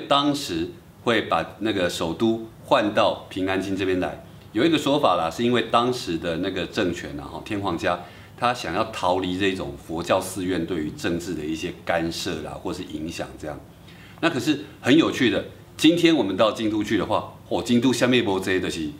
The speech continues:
庙上这些，你知道吗？哦，就是寺院最多的。那为什么呢？其实很简单啊，因为到后来新的佛教，也就是我们书里面提到的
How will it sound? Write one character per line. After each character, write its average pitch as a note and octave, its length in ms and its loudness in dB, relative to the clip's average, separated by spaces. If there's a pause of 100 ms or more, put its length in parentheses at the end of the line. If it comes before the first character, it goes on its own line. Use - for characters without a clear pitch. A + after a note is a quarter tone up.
(120)
庙 G2+ 260 2
上 E2+ 240 0
这 F#2 120 -4
些， F2+ 100 0
你 F#2 140 -2
知 F#2 80 2
道 F#2 100 2
吗？ F2+ 160 -2 (220)
哦， D#2+ 240 -10
就 A#2 100 -2
是 A2 140 0
寺 G#2+ 320 2
院 G#2 240 2
最 F#2 160 -2
多 E2+ 260 -4
的。 D2 80 -10 (300)
那 C3 100 2
为 C3+ 100 4
什 G#2+ 160 -4
么 D#2+ 120 -6
呢？ E2 120 -4 (300)
其 G#2+ 160 2
实 G#2 60 2
很 G#2 160 0
简 E2 200 -2
单 D#2 200 -6
啊， D#2 60 -8 (440)
因 B2 160 4
为 A#2+ 220 4
到 A2+ 180 4
后 A2 240 0
来 D#2 180 -2 (200)
新 C#3 320 2
的 A2 100 0
佛 F2 180 -2
教， F2+ 400 -2
也 F2 120 -4
就 G2 100 -2
是 A#2 80 2
我 G#2 60 2
们 E2+ 100 -2
书 A2 240 0
里 E2+ 60 -2
面 F#2 160 0
提 E2+ 160 -6
到 E2+ 180 2
的 D#2 80 -4